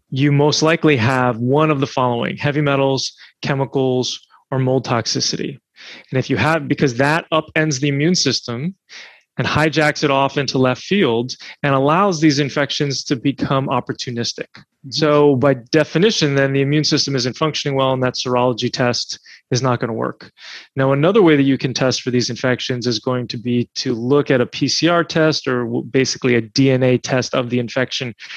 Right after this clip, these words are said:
Speaker 1: where you're looking directly at the infection. Now, the challenge with that is if you do a P C R test in the blood, or if you do it in the urine, if the bug is not there, you're not gonna find it. Right?
Speaker 2: Okay.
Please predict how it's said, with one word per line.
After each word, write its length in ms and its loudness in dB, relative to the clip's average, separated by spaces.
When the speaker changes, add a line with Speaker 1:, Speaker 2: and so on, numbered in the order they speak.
Speaker 1:
where 120 2
you're 100 6
looking 280 0
directly 540 2
at 200 0
the 100 0
infection. 600 -4
Now, 80 0
the 80 -2
challenge 360 0
with 140 -2
that 240 2
is 220 2
if 100 0
you 120 -2
do 120 0
a 60 0
P 180 -4
C 160 -2
R 100 0
test 380 -4
in 60 -10
the 80 -4
blood, 420 2
or 100 0
if 140 -6
you 60 -6
do 160 0
it 80 0
in 100 -4
the 80 -2
urine, 440 2
if 140 -4
the 80 -2
bug 260 2
is 160 2
not 180 0
there, 540 2
you're 120 -6
not 160 0
gonna 180 -2
find 300 0
it. 200 -2
Right? 280 0
Speaker 2:
Okay. 120 -16